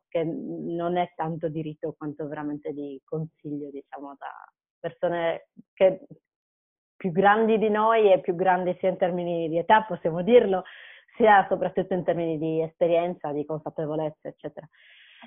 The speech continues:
E da una realtà piccola, da una giovane associazione, giovane anche proprio in termini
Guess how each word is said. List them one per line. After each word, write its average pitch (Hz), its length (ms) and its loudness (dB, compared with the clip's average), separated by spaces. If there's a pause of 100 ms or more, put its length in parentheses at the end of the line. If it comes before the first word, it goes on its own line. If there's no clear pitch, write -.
E 185 140 2
da 381 320 6
una 226 180 4
realtà 208 320 2
piccola, 185 480 0
da 160 80 0
una 165 140 -2
giovane 180 280 0
associazione, 160 840 -2
giovane 156 340 -4
anche 156 240 -8
proprio 151 220 -10
in - 40 -14
termini 147 500 -12